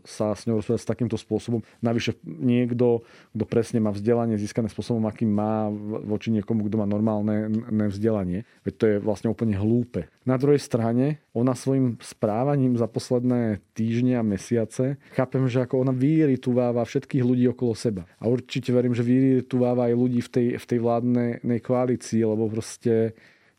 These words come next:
no tak správa sa tak, ako sa, sa správa, no.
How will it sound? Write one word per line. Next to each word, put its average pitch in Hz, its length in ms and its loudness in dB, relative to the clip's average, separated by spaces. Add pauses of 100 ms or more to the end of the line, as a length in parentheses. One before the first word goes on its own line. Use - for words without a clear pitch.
no 117 80 -2
tak - 320 -4
správa 131 400 0
sa - 80 -14
tak, 127 240 0
ako 131 80 -4
sa, - 480 -4
sa - 160 -6
správa, 127 480 0
no. 90 160 -6